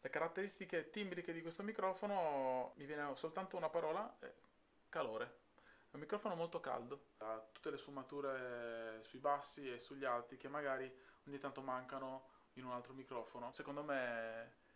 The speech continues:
il rapporto qualità-prezzo non ha, mm, molti uguali. Vi spiego. Per un microfono, eh, a radio a condensatore i prezzi sono almeno il doppio quasi di questo. Invece con, eh,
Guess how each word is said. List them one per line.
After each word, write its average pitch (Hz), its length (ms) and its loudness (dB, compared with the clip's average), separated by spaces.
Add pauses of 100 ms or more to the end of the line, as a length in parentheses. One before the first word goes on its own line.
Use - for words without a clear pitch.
(200)
il - 140 -4
rapporto 160 320 2
qualità-prezzo 151 920 0
non 131 340 -6
ha, 123 300 2
mm, 117 400 -8 (420)
molti 127 320 -6
uguali. 113 520 -2
Vi 143 100 -10
spiego. 113 480 -6 (320)
Per 147 120 -2
un 156 60 -4
microfono, 160 680 2
eh, 139 40 -4
a 127 320 -2
radio 123 760 2
a - 100 -8
condensatore 147 1080 0 (260)
i 139 100 -12
prezzi 135 720 -6 (160)
sono 117 280 -8
almeno 113 240 -6
il 117 100 -10
doppio 127 420 -2
quasi 120 460 0
di 123 80 -14
questo. - 500 -10
Invece 175 440 6
con, 135 260 0
eh, 120 420 0